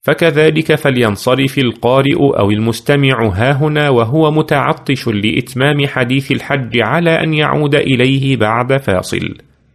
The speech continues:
كما انصرف المسلمون إذ ذاك عن مكة وهم إليها متعطشون على أن يعودوا إليها من عام قابل.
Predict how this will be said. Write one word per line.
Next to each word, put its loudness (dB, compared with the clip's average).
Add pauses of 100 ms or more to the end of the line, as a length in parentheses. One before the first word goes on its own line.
(500)
كما 0
انصرف 0
المسلمون 0
إذ -2
ذاك 0
عن -2
مكة -2
وهم 2
إليها 0
متعطشون -2 (600)
على 2
أن 2
يعودوا 2
إليها 2
من -2
عام 0
قابل. -2